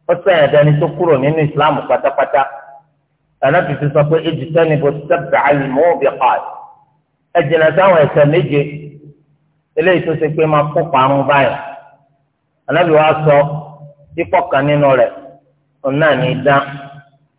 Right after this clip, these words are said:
àṣàsí, ká jìnà sí, kìí ṣe ń tọ́ da. Ẹni tó bá ń ṣe kò lè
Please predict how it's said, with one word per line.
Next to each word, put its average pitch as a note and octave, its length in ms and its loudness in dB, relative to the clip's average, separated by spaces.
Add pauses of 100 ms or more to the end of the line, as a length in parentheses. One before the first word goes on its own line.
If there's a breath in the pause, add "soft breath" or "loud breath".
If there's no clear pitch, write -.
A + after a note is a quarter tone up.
(140)
àṣàsí, B2+ 520 -2 (1300)
ká F#3+ 80 2
jìnà F#3+ 360 2
sí, D3+ 200 0 (480)
kìí C#3+ 160 2
ṣe D3 180 0
ń C3+ 60 -4
tọ́ D3 220 2
da. C#3 140 4 (1200)
Ẹni E3+ 220 0
tó F#3 120 0
bá F#3+ 140 2
ń F#3+ 140 4
ṣe F3+ 180 -2
kò D3+ 160 -2
lè C#3 120 0